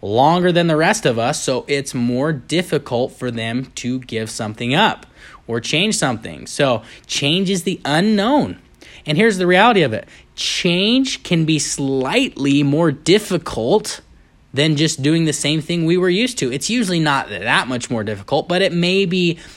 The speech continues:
slightly more difficult than just doing the same thing we're used to.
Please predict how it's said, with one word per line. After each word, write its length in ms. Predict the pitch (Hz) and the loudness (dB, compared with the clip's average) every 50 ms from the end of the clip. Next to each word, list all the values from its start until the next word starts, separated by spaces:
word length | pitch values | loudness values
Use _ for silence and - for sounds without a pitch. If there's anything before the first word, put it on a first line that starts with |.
| - - - | -20 -20 -14
slightly 500 | - - - - 123 143 139 - 156 160 | -14 -10 -6 -2 -2 -2 -2 -2 -2 -2
more 220 | 151 143 143 135 | 0 0 0 0
difficult 580 | 123 127 123 117 135 127 - 135 135 147 - - - - - - - - | 0 -2 -2 -4 -4 -4 -2 -2 -2 -2 -4 -8 -16 -20 -20 -20 -18 -8
than 460 | 113 113 135 135 139 139 143 147 - - - | -4 0 0 2 2 2 0 -2 -4 -4 -4
just 240 | 117 131 131 - | -4 -2 -2 -2
doing 160 | - 135 135 131 | 0 0 0 0
the 80 | 131 | 0
same 280 | 127 - - 110 117 120 | -2 -4 -6 -4 -4 -4
thing 200 | 117 - 123 123 | -4 -4 -4 -2
we're 100 | 120 127 | 0 0
used 380 | 127 127 143 180 196 - - | 0 2 2 2 0 -2 -4
to. 260 | - - 107 82 - | -8 -8 -8 -10 -12